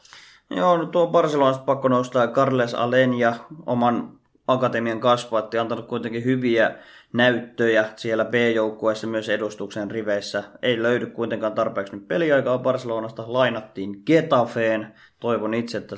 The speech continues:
saa siellä itselleen sitten peliaikaa ja mahdollisuuden taas sitten näyttää pää, pääseurassaan, mutta sen aika taas näyttää. Toinen tämmönen lainasopimus,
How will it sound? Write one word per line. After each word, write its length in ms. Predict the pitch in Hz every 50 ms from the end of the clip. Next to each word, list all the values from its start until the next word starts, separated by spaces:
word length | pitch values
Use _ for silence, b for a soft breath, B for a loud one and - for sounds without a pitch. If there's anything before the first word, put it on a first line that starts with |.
| 98 - - -
saa 340 | - - 113 113 113 113 110
siellä 240 | - 101 101 98
itselleen 480 | 101 101 101 - 107 101 95 98 98 92
sitten 380 | 92 95 - - 98 95 90 B B B B B B B B B B _
peliaikaa 680 | - 127 127 127 120 113 110 101 104 101 98 - 101 98
ja 80 | 101
mahdollisuuden 760 | 104 110 113 113 117 101 101 98 101 98 95 92 95 95 95
taas 220 | - 98 98 -
sitten 280 | - 95 - 95 98 98
näyttää 600 | 110 110 107 101 - - - 92 92 90 - B B B B B B B B _ _ _
pää, 380 | 113 110 107 101 98 98 - -
pääseurassaan, 920 | - 135 131 123 127 - 131 127 120 117 113 107 - - - 110 107 104
mutta 260 | 104 101 98 101 - 101
sen 340 | 117 110 104 98 - B B B B B B B B B B B B -
aika 320 | - 101 110 110 107 - 101
taas 440 | - - 95 92 95 - - - -
näyttää. 840 | 113 107 117 120 120 110 104 - - - _ - 107 104 101 101
Toinen 380 | - 196 - 214 233 220 214 196
tämmönen 300 | - 196 185 180 170 170
lainasopimus, 1120 | 180 196 190 180 165 147 - 160 143 135 - 147 135 135 131 131 135 - - - -